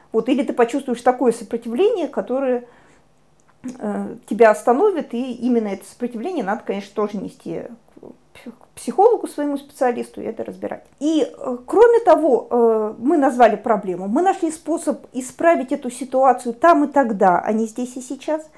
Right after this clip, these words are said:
И хорошо бы еще найти какой-то образ, который позволит выплеснуть вам негативные эмоции, которые у вас сохранились. Ну, я предлагаю обычно простые способы. Вы, э, разжигаете костер, ваш защитник та-, таскает к вам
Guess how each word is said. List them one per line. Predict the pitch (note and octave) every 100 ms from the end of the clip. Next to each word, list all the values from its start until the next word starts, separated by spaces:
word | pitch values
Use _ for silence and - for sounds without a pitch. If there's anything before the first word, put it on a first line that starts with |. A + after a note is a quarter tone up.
| _ _ -
И | D4
хорошо | G4 G#4+ B4
бы | E4+
еще | B3+ D4 - F#4+
найти | D#4+ D4 D#4 F4
какой-то | C#4 C#4+ E4 D#4+
образ, | B3 C#4 C#4 A3 G#3 G3+
который | G#3+ G#3 C#4 C#4+ B3+ A#3 _ _ -
позволит | A3+ A3+ C#4 B3+
выплеснуть | G#3 G#3 D#4 B3 - A3 F#3+
вам | G3+ F#3+ -
негативные | G#3 G#3+ A#3 C4+ G#3 G3 G#3
эмоции, | B3 A4+ -
которые | C#4 G#3 G3+ A#3+ A#3
у | F#3
вас | G3 G3
сохранились. | - - G#3+ A3+ G#3 - _ _ _ _ _ _ -
Ну, | C#5+ B4
я | C#4
предлагаю | B3 C4 C4+ C4+ A3+
обычно | A3+ A#3
простые | A3 A#3+ - D#4+ A3+
способы. | - G3+ - F3 F#3
Вы, | B3 D4+ A3+ -
э, | G#3 G3 F#3 - - A#3+ -
разжигаете | A3+ B3+ B3+ C4 A#3+ G3 B3
костер, | E4 F4 A4+ F4
ваш | B3 B3+
защитник | A#3 B3 - C4+ G3+ -
та-, | G3+
таскает | G3+ A3 - F3 -
к |
вам | F#3+ F3 G3 -